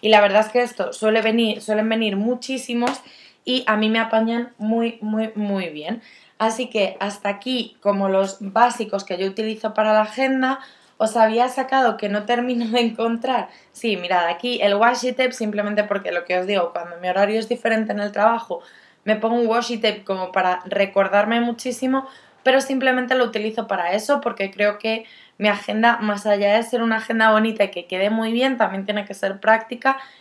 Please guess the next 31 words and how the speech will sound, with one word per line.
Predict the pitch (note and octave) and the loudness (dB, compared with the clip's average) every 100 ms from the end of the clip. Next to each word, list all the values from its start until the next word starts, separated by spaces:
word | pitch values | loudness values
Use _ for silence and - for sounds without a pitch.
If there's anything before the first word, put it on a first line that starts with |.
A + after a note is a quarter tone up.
| _ - | _ 0
y | A3+ | 0
eso | A3 | 0
es | G#3+ | 0
lo | G3+ G3+ | 0 -2
que | |
estoy | G#3+ - G3+ | -8 -4 -4
buscando | F#3 F#3+ G3 F#3+ F#3+ F3 B3+ | -6 -6 -4 0 0 -2 0
con | B3 B3+ | 0 2
ello. | C4 B3+ C#4+ - - - - | 2 2 0 0 -20 -14 -4
Y | |
lo | C4+ C4+ | -2 2
que | C#4 | 2
hago | C4 C4 | 2 2
con | C4+ | -2
los | B3 A#3+ | -2 -4
puntos | - C#4 B3+ A#3+ | -4 -2 0 -4
es | G#3 | -4
que | - A3+ | -8 -4
suelo | B3 A#3+ | 0 0
utilizar | G#3 A3+ A3 C4+ B3 | 0 -2 -2 2 2
el | F#3+ | 2
mismo | F#3+ G#3 A#3 A#3 A#3 - _ _ _ - _ _ _ _ | 0 -4 0 0 -2 -10 _ _ _ -20 _ _ _ _
color | B3 A#3+ A#3 | 6 8 8
de | A3 | 4
puntos | G#3+ B3+ A#3+ G#3 | 0 0 0 -2
en | G3 | -2
la | F3+ | -4
medida | F3+ F#3+ G#3 | -2 0 2
de | |
lo | A#3 A#3 | 2 2
posible | B3+ B3+ C4 A#3 A#3+ | 0 0 -4 -2 -2